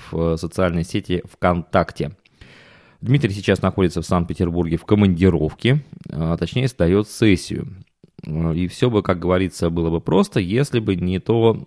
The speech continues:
на какой специальности он учится. А учится он на, ну, ребята, учится он на звукорежиссёра, на профессионального звукорежиссёра.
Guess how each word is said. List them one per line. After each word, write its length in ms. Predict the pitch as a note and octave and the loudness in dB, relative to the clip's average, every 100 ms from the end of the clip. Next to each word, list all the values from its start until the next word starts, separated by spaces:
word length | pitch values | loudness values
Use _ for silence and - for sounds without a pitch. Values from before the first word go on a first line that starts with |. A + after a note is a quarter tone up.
| - | -10
на 320 | - E2+ E2 | -6 -4 -4
какой 400 | D#2+ - - G#2 | -6 -6 0 2
специальности 640 | A2 - - G2 G2 F#2 F#2 | 0 -4 -2 -2 -2 -2 -2
он 160 | F2 | 0
учится. 380 | G2+ F#2+ - - | 0 -2 -8 -10
А 140 | D2 C#2+ | -8 -4
учится 500 | F2+ D#3+ C#3+ - B2 | 0 0 0 0 2
он 400 | A#2+ A#2 A2 D#2+ | 4 4 2 0
на, 640 | F2 A#2+ C3+ C3+ B2+ B2+ | 0 2 2 2 0 -2
ну, 400 | F#2+ F#2+ B2 C3 | -4 -4 -2 -2
ребята, 340 | A2 F#2+ G2 F3 | -2 -2 0 0
учится 320 | B2 C3 G#2 | 0 0 2
он 140 | G#2 | 4
на 140 | F#2+ F2+ | 4 0
звукорежиссёра, 1080 | D#2 F#2+ A2+ G#2 F#2+ E2 D#2+ - F2 D#2+ C#2+ - - - - - | 0 0 2 2 2 0 -2 2 4 2 -2 -10 -20 -20 -14 0
на 160 | F2+ | 0
профессионального 800 | - D2+ D2+ - D2+ F2 G2+ F#2 | 0 -4 -6 -6 -2 0 2 2
звукорежиссёра. 720 | E2 D#2 D2+ C#2+ D#2 D2+ C#2+ | 0 -2 -6 -6 -6 -4 -6